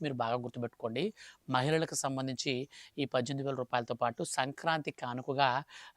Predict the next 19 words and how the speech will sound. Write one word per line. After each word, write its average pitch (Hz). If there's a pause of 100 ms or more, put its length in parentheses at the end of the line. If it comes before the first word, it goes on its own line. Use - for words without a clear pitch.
(200)
రెండు 185
శుభవార్తలను 135
అయితే 123 (100)
రాష్ట్ర 123
ప్రభుత్వం 123
అందించింది. 117 (380)
So, -
ఆ -
రెండు 165
శుభవార్తలను 156
కూడా 143
నేను 135
మీకు 135
ఈ -
వీడియోలో 131 (160)
క్లారిటీగా 123
అయితే 147
ఎక్స్‌ప్లెయిన్ 120
అయితే 131